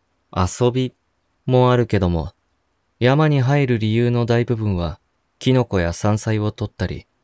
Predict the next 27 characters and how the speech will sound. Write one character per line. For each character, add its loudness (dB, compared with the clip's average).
ウ 0
サ 0
ギ -4
を -2
捕 -4
ま 0
え -2
る -6
と 0
い 2
っ -12
た -8
食 -4
料 0
収 -4
集 -2
だ -2
っ -8
た -6
の -8
だ。 -16
じ 0
い -6
ち -2
ゃ 2
ん -2
っ -14